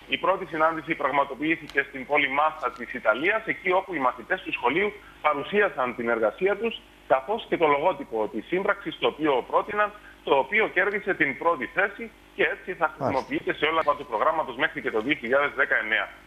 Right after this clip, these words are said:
Speaker 1: Και να παραμείνω τα νέων, στις τέσσερις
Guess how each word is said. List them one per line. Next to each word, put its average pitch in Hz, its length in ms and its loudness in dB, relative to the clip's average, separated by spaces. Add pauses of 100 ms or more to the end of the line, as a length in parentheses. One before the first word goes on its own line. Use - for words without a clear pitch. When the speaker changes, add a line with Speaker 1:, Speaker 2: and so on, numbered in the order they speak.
(540)
Speaker 1:
Και 190 100 4
να 170 100 2
παραμείνω 160 500 2
τα 127 120 4
νέων, 208 380 2
στις - 120 -8
τέσσερις 170 360 0